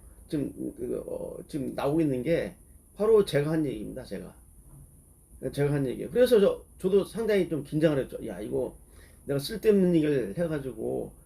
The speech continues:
그 당시가 쓸데없는 얘기에서 해가지고 내가 또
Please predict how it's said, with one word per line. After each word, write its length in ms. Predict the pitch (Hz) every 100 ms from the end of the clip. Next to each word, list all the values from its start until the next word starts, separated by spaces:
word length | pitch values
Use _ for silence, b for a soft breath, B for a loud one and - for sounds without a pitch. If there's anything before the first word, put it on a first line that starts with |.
| _
그 100 | -
당시가 800 | 214 233 214 196 156 151 147 143 - - - -
쓸데없는 380 | - - 214 175
얘기에서 320 | 156 143 127 - - 147
해가지고 360 | 151 143 127
내가 220 | 123 117 110
또 300 | 110 147